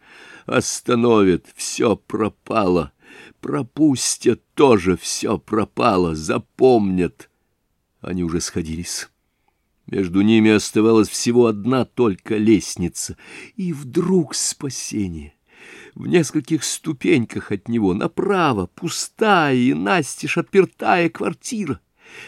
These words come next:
Та самая квартира второго этажа, в которой красили рабочие, а теперь как нарочно ушли. Они-то, верно, и выбежали сейчас с таким криком. Полы только что окрашены.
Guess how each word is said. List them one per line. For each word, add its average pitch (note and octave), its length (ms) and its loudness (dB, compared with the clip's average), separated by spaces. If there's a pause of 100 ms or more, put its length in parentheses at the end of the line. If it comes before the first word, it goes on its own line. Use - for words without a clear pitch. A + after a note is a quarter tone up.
(100)
Та E3+ 220 -4
самая C#3+ 580 -2
квартира B2+ 640 0
второго D3+ 480 4
этажа, C#3+ 560 4
в - 100 -8
которой C#3+ 280 4
красили E3 560 4
рабочие, D#3 720 4 (280)
а C#3+ 120 -6
теперь C3 220 -2
как B2 180 -12
нарочно A2+ 460 -4
ушли. G2 520 -4 (320)
Они-то, A2 500 6
верно, G2 340 8
и G2+ 120 10
выбежали D#3+ 540 8
сейчас F3+ 540 0
с - 80 -12
таким E3 440 0
криком. D3 520 -4 (520)
Полы G#2+ 420 8
только G2 320 0
что - 360 2
окрашены. F2+ 840 -2